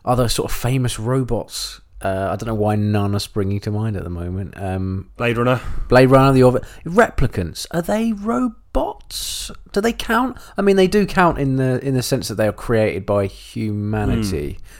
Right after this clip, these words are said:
Speaker 1: So I suppose, yes, they do.
Speaker 2: But then they are sort of evolved to take on their own
Speaker 1: Yeah.
Speaker 2: sort of sentience and their own humanity.
Speaker 1: Mm, yeah.
Speaker 2: And that makes them a problem.
Speaker 1: Yes. And then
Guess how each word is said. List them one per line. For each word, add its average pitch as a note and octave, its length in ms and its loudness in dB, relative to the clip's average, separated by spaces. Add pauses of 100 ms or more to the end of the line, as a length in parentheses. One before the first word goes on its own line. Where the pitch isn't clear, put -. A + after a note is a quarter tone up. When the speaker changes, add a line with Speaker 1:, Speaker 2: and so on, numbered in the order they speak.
Speaker 1:
So - 120 0
I B2+ 40 2
suppose, B2 380 2
yes, A#2+ 260 0
they G#2 160 -2
do. F#2 300 -4 (520)
Speaker 2:
But A2 120 -4
then G#2+ 120 0
they G2+ 380 -2
are G2+ 60 -8
sort G2 200 -8
of G2 80 -6
evolved F#2+ 640 -4
to F2+ 200 -10 (280)
take F#2+ 240 -6
on F2+ 140 -8
their F2 200 -4
own F2+ 360 -2 (180)
Speaker 1:
Yeah. F2 520 -2
Speaker 2:
sort F#2 160 -12
of - 80 -12
sentience E2 540 -10
and F#2 100 -12
their F2+ 100 -10
own F#2 220 -6
humanity. D#2 640 -14
Speaker 1:
Mm, G2 420 0
yeah. F#2 360 2 (540)
Speaker 2:
And F#2+ 120 -8
that F#2 100 -8
makes F#2 280 -12
them F#2 120 -12
a F2 60 -12
problem. F#2 400 -10 (800)
Speaker 1:
Yes. - 580 -2 (220)
And G#2 120 -2
then G#2+ 300 2